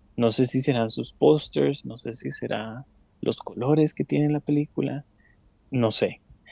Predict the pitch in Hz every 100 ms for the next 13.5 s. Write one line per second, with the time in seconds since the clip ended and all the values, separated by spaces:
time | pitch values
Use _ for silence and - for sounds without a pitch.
0 | - _ _ _ 127 131 131 117 117 107
1 | 120 120 131 135 131 - 117 123 127 117
2 | 110 - - _ _ _ - 127 127 -
3 | 123 131 120 - 127 127 135 123 113 117
4 | 110 123 127 127 - _ _ _ _ _
5 | 127 113 117 - _ _ _ - 120 117
6 | 131 - 131 123 113 143 - - 147 127
7 | - 139 151 160 165 160 156 - - 156
8 | 160 170 - - 117 113 117 131 - 139
9 | 147 139 139 139 139 - - 170 190 220
10 | - - _ - _ _ 131 117 110 117
11 | 120 113 110 110 107 104 117 110 98 104
12 | 107 - - 107 107 107 - - - 110
13 | - 117 127 -